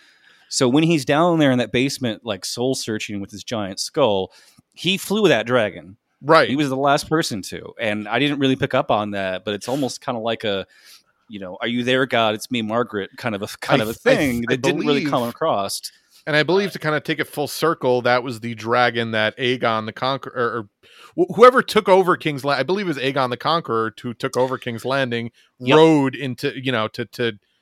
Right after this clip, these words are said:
Speaker 2: into Conquest or whatever, and then he's the last
Speaker 1: Right.
Speaker 2: one to sort of ride it before it finally
Speaker 1: The
Speaker 2: died.
Speaker 1: Exactly. So on the website, it, it mentions the two of them were the notable riders of that <laughs> dragon. So
Speaker 2: <laughs>
Speaker 1: it's almost kinda like the,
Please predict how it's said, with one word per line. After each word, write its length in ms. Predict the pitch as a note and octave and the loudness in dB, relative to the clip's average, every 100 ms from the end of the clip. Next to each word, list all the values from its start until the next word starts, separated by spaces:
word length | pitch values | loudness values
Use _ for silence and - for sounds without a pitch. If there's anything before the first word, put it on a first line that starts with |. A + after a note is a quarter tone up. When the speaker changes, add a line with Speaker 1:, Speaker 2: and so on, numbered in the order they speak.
| _ _ | _ _
Speaker 2:
into 520 | C#3 B2 C3 A#2 A2 G#2 - | -8 -2 2 2 2 -4 -4
Conquest 580 | C3+ D#3 - A#2 - A#2+ | -2 0 0 -2 -2 -4
or 40 | |
whatever, 340 | A2+ A2 G#2+ A2+ | -2 -2 -2 -4
and 140 | A2+ | -4
then 80 | A#2 | -4
he's 240 | B2+ C3 | -4 -4
the 80 | B2 | -2
last 220 | A2+ A#2 | 0 0
Speaker 1:
Right. 120 | A2 A#2 | 0 -2
Speaker 2:
one 100 | A2+ | -6
to 60 | |
sort 220 | - B2 A2+ | -4 -4 -4
of 60 | |
ride 280 | A2 A2+ A#2+ | -2 0 2
it 140 | A2+ - | 0 -4
before 320 | - A2+ A2 | -8 -4 -4
it 80 | G#2 _ _ _ _ _ | -6 _ _ _ _ _
finally 380 | C3+ A#2+ A#2 A#2 | -2 -2 -2 0
Speaker 1:
The 100 | C3+ | 4
Speaker 2:
died. 460 | A#2+ A2+ A2+ A2+ - - - | 4 4 2 -4 -16 -20 -16
Speaker 1:
Exactly. 560 | B2 G#2+ A2+ G#2 A2 | -12 -4 -2 -2 -6
So 140 | G2 C3+ | 0 2
on 60 | |
the 60 | C#3 | 4
website, 340 | C#3 C3+ D3 A#2+ | 4 4 2 0
it, 120 | - | -4
it 220 | C#3+ A#2+ | -8 -6
mentions 500 | B2 A#2+ A2 A2+ G2+ F#2+ | -4 -2 -4 -6 -8 -8
the 180 | G#2 G2+ - | -8 -10 -4
two 220 | D#3 C#3 | 2 2
of 120 | A2 | 2
them 220 | A#2 A2+ | 0 -2
were 280 | G#2+ G2+ G2 _ | -2 -6 -8 _
the 280 | - G#2 G#2 | -8 -8 -6
notable 600 | A2+ C#3 E3 - B2 A2 | -2 0 0 0 -2 -2
riders 560 | G#2+ A#2 G#2+ F#2 F2 - | 0 0 0 -4 -6 -8
of 140 | A2 | -8
that 200 | G2 F#2+ | -8 -8
<laughs> 20 | |
dragon. 520 | G2+ A#2+ A#2+ - G#2+ F#2+ | -10 -10 -10 -10 -10 -8
So 220 | D#3 A2 | -4 -4
Speaker 2:
<laughs> 20 | |
Speaker 1:
it's 120 | - | 0
almost 260 | C3 B2 A#2 | 0 0 -4
kinda 200 | - A2+ | -4 -4
like 340 | G#2+ G#2 G2 - | -2 -4 -6 -8
the, 380 | G2 F#2+ F#2+ | -6 -6 -8